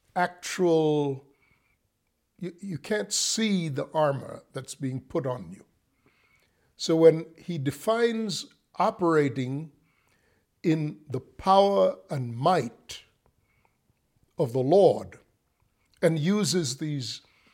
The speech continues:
pieces of classic armoring as set pieces for this focus, it is intrinsically spiritual in its application.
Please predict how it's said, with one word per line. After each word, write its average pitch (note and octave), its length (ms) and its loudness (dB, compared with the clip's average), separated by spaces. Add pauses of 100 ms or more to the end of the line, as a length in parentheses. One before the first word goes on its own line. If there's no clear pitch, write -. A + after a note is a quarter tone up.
(280)
pieces F3+ 500 -2
of - 240 -6
classic - 600 -4
armoring D#3 680 -2 (1400)
as C#3 560 0
set - 480 0
pieces C#3+ 500 -4
for C#3+ 240 -6
this B2+ 220 -10
focus, - 720 -6 (1120)
it F#3+ 160 -2
is G3 160 0
intrinsically F3+ 960 -2
spiritual C3+ 1040 -4 (340)
in D3+ 160 0
its C#3 220 -4
application. D3+ 720 -6